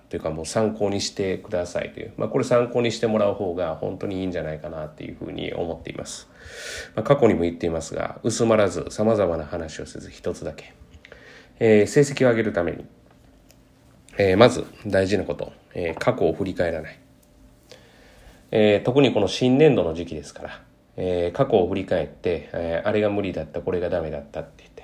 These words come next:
まあまあ、それを振り返ることでプラスになるんだったらいいんですけれども、あー、自分ってできないなとか、えー、我が子ってできてないなとかっていう気持ちが少しでも出るんだったら、えー、昔のことを振り返る必要は全く持ってないです。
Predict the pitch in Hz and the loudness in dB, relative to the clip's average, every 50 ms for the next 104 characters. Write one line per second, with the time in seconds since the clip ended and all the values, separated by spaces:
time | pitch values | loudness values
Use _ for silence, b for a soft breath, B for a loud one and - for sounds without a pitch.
0 | - - 131 123 110 107 104 98 90 85 92 - - 147 147 143 135 143 147 143 | -10 2 4 4 6 6 6 4 4 2 0 0 2 4 4 6 6 4 0 2
1 | 143 143 139 139 143 139 131 120 101 90 - - 143 139 123 - - 98 90 85 | 4 4 4 4 2 2 0 0 0 0 0 2 2 2 2 2 0 -2 -2 0
2 | 82 80 90 90 80 76 73 73 - 76 73 76 76 76 - - - - 78 80 | -2 -2 -2 -2 -4 -4 -8 -8 -8 -8 -8 -8 -8 -12 -10 -10 -10 -8 -8 -8
3 | 82 - 82 80 78 - B B B B B B B B - 87 85 87 85 80 | -4 -2 -2 -2 -4 -8 B B B B B B B B -4 -2 0 0 0 0
4 | 82 85 80 92 98 95 95 85 90 85 101 90 87 80 78 78 80 78 78 76 | -2 -2 -2 -2 -2 -2 -2 -4 -2 -2 -2 -2 -2 -2 -2 -4 -4 -4 -6 -8
5 | - - - - 87 82 80 78 - 85 85 85 82 80 87 104 104 104 - - | -10 -12 -10 -8 -6 -6 -6 -6 -6 -4 -4 -2 -2 -2 -2 2 2 2 2 2
6 | 92 87 - - - 98 - 92 90 - - 110 98 92 85 95 87 87 85 82 | -4 -6 -6 -8 -10 -6 -6 -6 -6 0 0 2 2 2 0 -2 -2 -2 -2 -2
7 | 80 80 - - 85 82 - - 87 87 85 - - 104 98 90 - 92 92 - | -2 -4 -6 -6 -8 -8 -6 -8 -8 -8 -8 -6 -4 -4 -4 -4 -4 -6 -6 -6
8 | - - - 170 - 151 131 113 95 - 90 87 92 90 82 80 80 - - - | -4 -4 -4 -2 0 2 2 2 2 2 0 -2 -2 -2 -4 -6 -12 -16 -10 -8
9 | 80 85 87 82 76 - - - 87 85 85 85 85 87 87 95 - - 101 98 | -4 -2 0 -2 -2 -4 -8 -8 -4 -4 -2 -2 -4 -2 -4 -4 -2 -2 -4 -4
10 | 107 - - - 87 82 98 92 92 90 - 90 87 90 87 92 85 - - - | -4 -4 -2 -4 -4 -4 -4 -6 -6 -4 -4 -2 -2 -2 -2 -4 -8 -8 -12 -14
11 | - - 90 85 80 92 127 127 - - - 131 127 113 90 - - - 87 78 | -8 -4 -4 -2 4 4 4 4 4 0 2 2 2 4 2 -2 -4 -6 -6 -6
12 | 76 76 73 73 - - - - - | -6 -6 -8 -10 -14 -16 -16 -18 -20